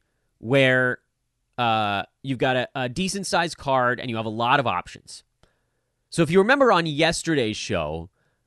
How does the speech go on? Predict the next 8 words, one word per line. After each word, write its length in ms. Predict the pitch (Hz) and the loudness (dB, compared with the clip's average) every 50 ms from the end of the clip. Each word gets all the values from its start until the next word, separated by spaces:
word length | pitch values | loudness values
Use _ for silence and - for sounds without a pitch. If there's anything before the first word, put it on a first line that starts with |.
| _ _ - | _ _ -2
I 100 | 127 135 | 0 0
talked 440 | 139 - - - 196 208 220 - - | 0 0 -2 0 2 2 2 0 -2
about 340 | 196 156 156 147 143 - - | 0 2 2 2 2 0 -4
how 680 | - - 139 135 131 127 123 123 120 120 120 120 120 - _ _ _ _ _ _ _ _ _ _ _ _ _ _ _ _ _ _ _ _ _ _ _ - - _ _ _ _ _ - | -6 -2 0 2 2 2 2 2 0 0 -2 -4 -6 -8 _ _ _ _ _ _ _ _ _ _ _ _ _ _ _ _ _ _ _ _ _ _ _ -20 -20 _ _ _ _ _ -8
you 180 | 135 147 175 | -2 -2 0
could 200 | - - 170 139 | 2 2 2 2
wait 460 | 120 110 113 123 156 175 - 226 - - | 0 -2 2 4 6 6 6 6 2 -6
through 960 | - - - - - - 165 156 160 180 202 208 214 220 220 220 233 233 220 | -18 -20 -20 -18 -12 -10 -8 -4 0 2 2 2 2 2 0 -2 -2 -4 -6